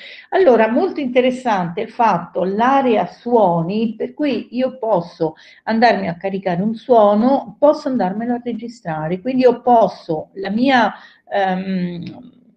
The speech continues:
banca suoni che posso avere, eh, posso naturalmente, eh, così arricchirla. Il suono in questo, mm, senso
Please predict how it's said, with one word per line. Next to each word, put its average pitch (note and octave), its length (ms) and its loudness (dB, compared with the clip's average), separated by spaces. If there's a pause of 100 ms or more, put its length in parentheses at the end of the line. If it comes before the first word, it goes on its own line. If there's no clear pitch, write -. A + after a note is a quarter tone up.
(140)
banca G#3+ 560 0
suoni G3+ 560 4
che E3+ 140 -4
posso G#3+ 320 -6
avere, F#3 360 2
eh, G#3 440 -4 (100)
posso A3 500 0
naturalmente, G3 1000 -4 (480)
eh, F#3 380 -4
così G#3+ 280 -4
arricchirla. E3+ 1000 -4
Il E4 220 2
suono F#3+ 640 4
in G#3 140 -2
questo, A3+ 840 0
mm, F#3 380 -4
senso F#3 840 -2